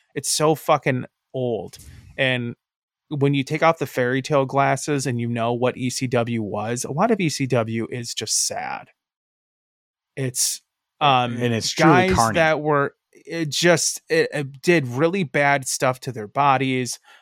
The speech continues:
Speaker 1: the partying, the drug
Speaker 2: Mike Aw-,
Speaker 1: stuff,
Speaker 2: I mean, look
Speaker 1: the
Speaker 2: at Mike Awesome.
Speaker 1: Yeah, the deaths, the brain damage.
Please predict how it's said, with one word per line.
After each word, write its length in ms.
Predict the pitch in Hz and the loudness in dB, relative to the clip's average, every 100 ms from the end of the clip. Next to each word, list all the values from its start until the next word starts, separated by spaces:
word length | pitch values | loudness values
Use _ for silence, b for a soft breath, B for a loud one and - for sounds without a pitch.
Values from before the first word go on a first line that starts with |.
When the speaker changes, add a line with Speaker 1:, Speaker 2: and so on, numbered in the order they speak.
| _ | _
Speaker 1:
the 80 | 117 | -12
partying, 1080 | - 147 139 139 135 131 123 123 123 120 113 | -4 0 2 2 0 -2 -4 -6 -8 -10 -6
the 320 | 120 117 120 240 _ 101 151 135 | -4 -4 -8 -18 _ -20 -20 -12
drug 420 | - 127 135 139 | -6 2 2 2
Speaker 2:
Mike 80 | 131 | 0
Aw-, 520 | 104 139 139 135 135 | 2 4 6 6 4
Speaker 1:
stuff, 60 | 127 | 2
Speaker 2:
I 60 | |
mean, 140 | 104 104 | 0 2
look 120 | 120 | 4
Speaker 1:
the 100 | 127 | 4
Speaker 2:
at 60 | |
Mike 200 | 120 110 | 4 2
Awesome. 540 | 110 104 - 87 85 - _ _ B B - | 4 2 2 -4 -6 -14 _ _ B B -16
Speaker 1:
Yeah, 460 | 156 202 202 175 139 | -6 -2 2 4 4
the 160 | 127 120 | 0 -6
deaths, 1000 | 110 123 131 143 143 143 - - - - | -8 -6 0 2 2 0 -6 -4 -6 -8
the 140 | 131 | -10
brain 380 | 117 127 135 139 | -6 -2 0 0
damage. 840 | 139 139 135 135 131 131 135 - | 2 2 2 2 2 0 -4 -4